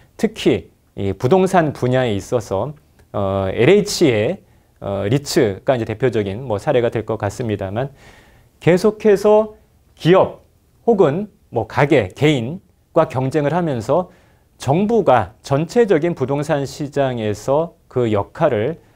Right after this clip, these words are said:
어, 수익을 거둬들이는 그런 사업 분야에 대한,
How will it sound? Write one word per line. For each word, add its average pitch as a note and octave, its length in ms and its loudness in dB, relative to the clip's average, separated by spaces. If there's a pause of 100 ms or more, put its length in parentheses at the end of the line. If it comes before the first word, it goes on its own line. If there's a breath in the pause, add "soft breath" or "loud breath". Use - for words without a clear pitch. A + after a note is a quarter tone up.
(260 soft breath)
어, G#2 140 -10
수익을 A#3+ 460 2
거둬들이는 C3+ 880 0
그런 A2+ 180 -4
사업 F#3 380 -2
분야에 A#2+ 400 -4
대한, A#2 360 -4